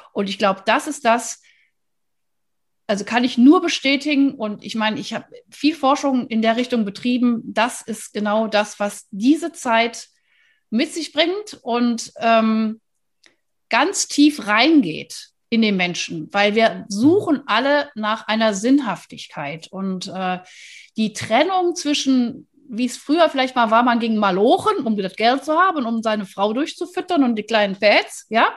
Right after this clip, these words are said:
äh, hat, wandelt sich, es gibt Leben.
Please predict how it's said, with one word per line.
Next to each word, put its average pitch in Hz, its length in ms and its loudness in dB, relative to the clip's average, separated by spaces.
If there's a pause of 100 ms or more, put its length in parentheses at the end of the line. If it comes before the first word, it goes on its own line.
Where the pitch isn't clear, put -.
(640)
äh, 262 200 6 (120)
hat, 285 280 -2 (240)
wandelt 320 580 -2
sich, 262 280 -6
es 240 180 -8
gibt - 380 -4
Leben. 226 680 2